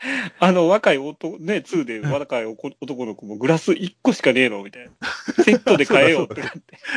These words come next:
Speaker 2: そうだ。そうだ、そうだ。
Speaker 1: うん、おかしいね、あの人ね。
Speaker 2: うん。すごい、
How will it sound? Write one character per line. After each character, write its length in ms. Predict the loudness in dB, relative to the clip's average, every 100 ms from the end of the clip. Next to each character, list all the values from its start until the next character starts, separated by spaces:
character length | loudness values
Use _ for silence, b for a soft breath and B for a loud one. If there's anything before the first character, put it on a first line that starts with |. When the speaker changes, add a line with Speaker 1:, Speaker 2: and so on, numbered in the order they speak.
| B
Speaker 2:
そ 140 | 0
う 20 | 0
だ。 100 | -2
そ 120 | -8
う 60 | -10
だ、 60 |
そ 560 | _ _ _ _ _ -6
う 40 |
だ。 0 | -6 -20 _ -20 -20 -20 _ _ _ _ _ _ _ _ -20 -18 -16 -16 -18 -18 -20 B -14
Speaker 1:
う 60 |
ん、 440 | -12 -10 -10 -10 -6
お 60 |
か 180 | 0 0
し 280 | -2 -6 -4
い 20 |
ね、 140 | -2
あ 120 | -2 -2
の 100 | -8
人 260 | -12 -12
ね。 560 | -10 -8 -8 -8 -12 -8
Speaker 2:
う 20 |
ん。 20 |
す 80 | -2
ご 140 | 2 4
い、 200 | 2